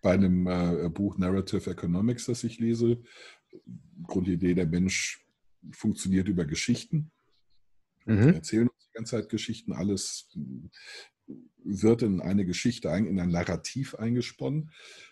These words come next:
Speaker 1: Äh, die Idee habe ich, äh, aus, aus dem Terry Pratchett-Roman, wo, wo sowas andeutet.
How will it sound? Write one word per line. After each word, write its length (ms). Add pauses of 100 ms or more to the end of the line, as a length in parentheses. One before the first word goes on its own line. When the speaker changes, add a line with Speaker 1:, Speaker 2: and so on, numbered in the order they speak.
Speaker 1:
Äh, 140
die 160
Idee 300
habe 180
ich, 240
äh, 80
aus, 580
aus 540 (220)
dem 180
Terry 260
Pratchett-Roman, 960
wo, 240
wo 140
sowas 320
andeutet. 640